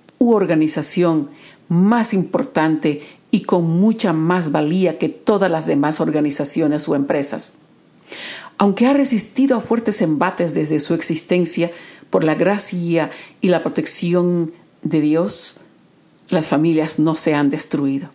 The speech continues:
Es la única institución donde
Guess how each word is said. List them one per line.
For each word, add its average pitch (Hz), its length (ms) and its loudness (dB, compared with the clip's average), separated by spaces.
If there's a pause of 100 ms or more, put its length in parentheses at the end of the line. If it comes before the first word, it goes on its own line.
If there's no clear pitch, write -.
(640)
Es 175 160 2
la 165 340 0
única 240 420 2
institución 180 680 0
donde 156 440 0